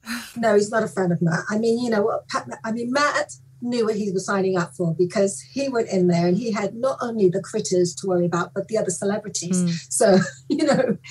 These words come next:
Speaker 2: he's very, very brave and obviously being paid a lot and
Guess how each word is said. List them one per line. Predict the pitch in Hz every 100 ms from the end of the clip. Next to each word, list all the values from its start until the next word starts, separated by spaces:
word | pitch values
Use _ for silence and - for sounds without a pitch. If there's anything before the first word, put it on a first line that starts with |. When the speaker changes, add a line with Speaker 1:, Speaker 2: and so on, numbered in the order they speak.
| - -
Speaker 2:
he's | 311 294 - -
very, | 202 240 226 214 208 202 - -
very | 214 196 196
brave | 180 185 180 180
and | 180 -
obviously | 196 196 - 190 180
being | 185 190 175
paid | 214 196
a | 185
lot | 180 175 - -
and | 185